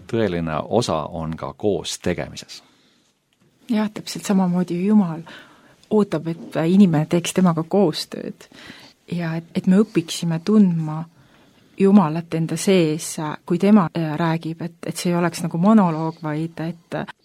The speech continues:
Speaker 2: mina räägin ja m-, et ma õpin kuulama, kui Jumal räägib minuga, et tihti me ei saa aru ju sellest, kui
Speaker 1: Ja
Speaker 2: Jumal meiega
Speaker 1: täpselt
Speaker 2: räägib.
Speaker 1: needsamad kogemused, mis me siin ennem rääkisime, eks ole, inimene mõtles virmaliste peale.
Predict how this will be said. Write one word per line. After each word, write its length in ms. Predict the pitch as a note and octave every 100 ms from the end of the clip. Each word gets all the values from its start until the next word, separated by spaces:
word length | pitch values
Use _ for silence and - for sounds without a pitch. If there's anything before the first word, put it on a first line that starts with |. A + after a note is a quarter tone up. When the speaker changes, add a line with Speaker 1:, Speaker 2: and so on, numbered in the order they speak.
| _ _ -
Speaker 2:
mina 240 | G#3 A#3 A3+
räägin 340 | G#3+ G#3 G3+ F#3
ja 120 | F#3
m-, 160 | F#3+ - -
et 140 | F#3
ma 140 | F#3 G3+
õpin 240 | G3+ G3
kuulama, 460 | A3 A#3 G3+ F3 E3+
kui 200 | E3+ F#3+
Jumal 240 | B3+ C#4 D#3+
räägib 380 | D#3+ D#3 D#3+
minuga, 340 | - - - -
et 100 | - -
tihti 280 | G#3+ -
me 100 | F3
ei 60 | F3+
saa 160 | G3+ D4
aru 160 | A#3+
ju 160 | D3+ -
sellest, 380 | - - - -
kui 80 | -
Speaker 1:
Ja 60 |
Speaker 2:
Jumal 180 | F#2 -
meiega 140 | C2+ G2+
Speaker 1:
täpselt 240 | - G2
Speaker 2:
räägib. 100 | F#2+
Speaker 1:
needsamad 340 | - A2+ F2+ -
kogemused, 760 | - C3+ A#2+ F#2 D#2+ D#2+ D2+ E2
mis 220 | E2 -
me 80 | E2+
siin 160 | D#2+ F2
ennem 180 | F#2 E2
rääkisime, 720 | G2 C3 F2 - D#2+ D#2+ D#2
eks 180 | D#2 - F2
ole, 180 | E2+ F2 - - -
inimene 320 | F#2 F#2 F2+ F2+
mõtles 440 | G2+ - - F2+
virmaliste 560 | B2+ A#2+ E2+ D2 - D#2
peale. 360 | D#2+ D#2 D2